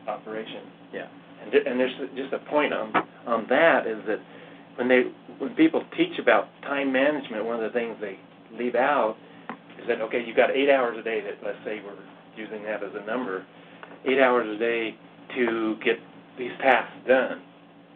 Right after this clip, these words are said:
Speaker 1: But if they fill in their little schedule or,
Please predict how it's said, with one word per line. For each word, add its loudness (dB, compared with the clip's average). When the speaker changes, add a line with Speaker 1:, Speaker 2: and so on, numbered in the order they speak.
Speaker 1:
But -2
if -6
they 4
fill 2
in -2
their -8
little -4
schedule 2
or, -4